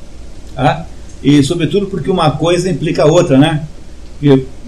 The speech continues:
você, uma vez casado, vai ter que pegar o primeiro negócio que, que, que tiver. Então, é uma coisa comum na história da, das pessoas que elas não sejam nem, não tenham escolhido exatamente, ah, o melhor, o melhor casamento e nem o melhor emprego.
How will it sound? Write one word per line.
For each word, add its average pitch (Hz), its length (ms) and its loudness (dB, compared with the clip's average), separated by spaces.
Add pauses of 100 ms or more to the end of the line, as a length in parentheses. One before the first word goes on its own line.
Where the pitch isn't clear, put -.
(120)
você, 147 360 4
uma 143 220 6
vez 127 260 4
casado, 147 560 4
vai 156 140 0
ter 147 120 -2
que - 80 -4
pegar 143 340 2
o 143 40 2
primeiro 147 420 2
negócio 135 400 2
que, - 120 -8
que, 151 240 -2
que 131 180 -4
tiver. - 440 -8
Então, - 260 -6 (400)
é 156 120 4
uma 208 180 4
coisa 190 300 4
comum 202 540 4
na 151 180 6
história 131 420 4
da, 107 380 -2
das 110 260 -10
pessoas 185 600 -2
que - 120 -2
elas 208 320 0
não 226 200 2
sejam 190 420 4
nem, 175 320 0 (520)
não 180 200 0
tenham 180 340 0
escolhido 151 540 0
exatamente, 139 920 2 (120)
ah, 120 280 -2
o 120 40 0
melhor, 127 580 4
o 127 40 -4
melhor 117 460 0 (180)
casamento 139 560 2
e 277 80 2
nem 175 240 -2
o 190 80 -4
melhor 156 320 0
emprego. 131 380 -4